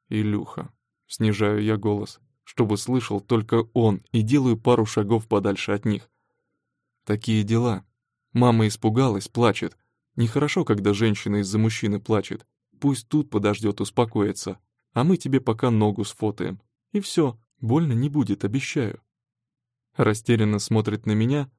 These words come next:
но больше не плачет. Маму же жалко? Жалко. Давай без неё. Ты же взрослый парень, мы с тобой вдвоём всё сделаем. Болит нога? Болит, всхлипывает. А что случилось?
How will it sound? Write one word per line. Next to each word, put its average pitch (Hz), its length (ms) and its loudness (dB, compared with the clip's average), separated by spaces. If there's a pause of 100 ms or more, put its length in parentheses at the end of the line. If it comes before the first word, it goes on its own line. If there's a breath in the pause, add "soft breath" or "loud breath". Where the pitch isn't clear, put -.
(120)
но 131 180 4
больше 147 320 2
не 135 120 0
плачет. - 480 -8 (1160)
Маму 107 360 2
же 104 160 -4
жалко? 127 500 -2 (960)
Жалко. 151 720 -6 (760)
Давай 120 300 -2
без 107 240 -4
неё. 107 360 0 (360)
Ты 147 100 0
же 165 140 0
взрослый 160 440 0
парень, 110 320 -2
мы 131 140 2
с - 80 -10
тобой 135 280 0
вдвоём 120 420 2
всё 139 180 -2
сделаем. 123 480 -2 (240)
Болит 151 340 0
нога? 104 400 -4 (600)
Болит, 151 720 0 (260)
всхлипывает. 107 680 -4 (540)
А 107 120 -2
что 104 200 -4
случилось? 110 600 -6